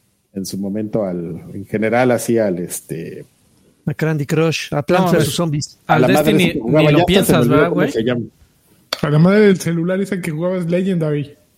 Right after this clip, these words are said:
Speaker 1: A Legendary, uh, se-, fácil, le metí noventa dólares en menos de tres meses.
Speaker 2: ¿Ya lo dejaste, amigo, o sigues
Speaker 1: Ya.
Speaker 2: con esa cosa? ¿Ya?
Speaker 1: No,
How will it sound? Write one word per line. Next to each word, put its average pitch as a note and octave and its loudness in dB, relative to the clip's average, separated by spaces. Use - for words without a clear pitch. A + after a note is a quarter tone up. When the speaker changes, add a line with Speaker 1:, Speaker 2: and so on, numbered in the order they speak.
Speaker 1:
A A#2+ 2
Legendary, D#3+ 2
uh, G#3 0
se-, C#3 -2
fácil, E3+ 0
le C3 2
metí A2+ -4
noventa C3+ -2
dólares B2 -4
en F#2 -10
menos A2 -6
de F2+ -8
tres G#2+ -6
meses. A2+ -2
Speaker 2:
¿Ya B3+ 2
lo D4 2
dejaste, B3 0
amigo, C4 0
o A#3 0
sigues G#3+ -2
Speaker 1:
Ya. F3 2
Speaker 2:
con A#3 2
esa B3+ 0
cosa? F3+ -8
¿Ya? A3 -4
Speaker 1:
No, D3 -6